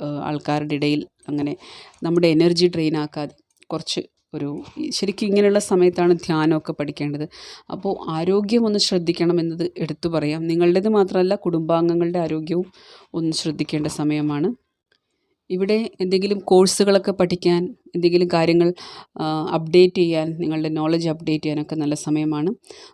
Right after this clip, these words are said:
പൊതുവേ ഒരു, ഓ, ആ, ആരോഗ്യ പ്രശ്നം എന്നത് നിങ്ങൾക്ക് പ്രതീക്ഷിക്കാവുന്നതാണ്. അപ്പോൾ നേരത്തെ അങ്ങനെയുള്ള പ്രശ്നങ്ങളുള്ളവരാണെങ്കിൽ ഒന്ന് പ്രത്യേകം ശ്രദ്ധിക്കണം. പിന്നെ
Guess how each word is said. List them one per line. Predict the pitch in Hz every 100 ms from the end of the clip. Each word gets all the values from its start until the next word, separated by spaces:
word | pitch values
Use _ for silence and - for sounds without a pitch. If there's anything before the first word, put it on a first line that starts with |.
| _ _
പൊതുവേ | 196 190 196 220
ഒരു, | 214 196 196 185 - _ 170
ഓ, | 170 165 156 - -
ആ, | 165 156 156 - - _ _ -
ആരോഗ്യ | 165 175 190 196
പ്രശ്നം | 190 170 - 180 170
എന്നത് | 151 156 - _ -
നിങ്ങൾക്ക് | 185 160 151 -
പ്രതീക്ഷിക്കാവുന്നതാണ്. | 156 160 160 165 - 170 156 151 147 151 - -
അപ്പോൾ | -
നേരത്തെ | 175 170 185 226 226 226 - 196
അങ്ങനെയുള്ള | 185 180 180
പ്രശ്നങ്ങളുള്ളവരാണെങ്കിൽ | 180 170 175 165 170 160 165 165 156 165 226
ഒന്ന് | 185 165
പ്രത്യേകം | 170 151 151 151
ശ്രദ്ധിക്കണം. | - 151 147 147 147 185 - - - _ _ _ _ _ _ _ _ _ _ _ _ _ _ -
പിന്നെ | 190 214